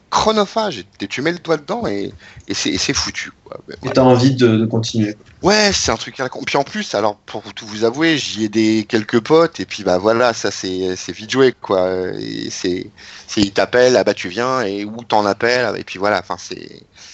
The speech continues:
Speaker 1: on s'entraîne mutuellement, et c'est pas forcément une très bonne chose. Voilà. C'est, c'est comme ça. Et puis, euh, en deuxième petit truc, mais on en parlera peut-être avec Johan, on est allé, euh, au meet-up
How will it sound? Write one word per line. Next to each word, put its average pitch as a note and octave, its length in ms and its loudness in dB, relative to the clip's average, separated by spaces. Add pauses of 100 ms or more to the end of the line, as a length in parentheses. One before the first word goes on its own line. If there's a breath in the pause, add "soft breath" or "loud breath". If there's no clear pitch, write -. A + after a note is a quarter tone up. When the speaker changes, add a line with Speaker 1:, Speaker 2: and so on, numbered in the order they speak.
(300 loud breath)
Speaker 1:
on A2+ 80 -6
s'entraîne C#3+ 400 0
mutuellement, C#3 480 2
et A#2 60 -2
c'est - 160 -10
pas A#2+ 120 -4
forcément G2 440 -10
une F#2 120 -10
très - 200 -8
bonne E2 180 -10
chose. - 160 -16 (220)
Voilà. - 160 -8 (1200 soft breath)
C'est, F#2 160 2
c'est - 160 -6
comme D#2 180 -4
ça. - 220 -10 (280)
Et A#2+ 100 0
puis, A3 360 0
euh, A#2 200 8
en B2 120 6
deuxième E3+ 340 -2
petit D#3 280 -6
truc, G#3 340 -6
mais G#2+ 100 -6
on A#2 140 -2
en A#2 80 2
parlera A#2+ 220 0
peut-être E3 200 -6
avec B2 180 -8
Johan, A#2 280 -2
on A#2 160 -4
est F3+ 200 -6
allé, D3+ 400 0
euh, B2 340 0 (240)
au A#2 120 0
meet-up D#3 440 0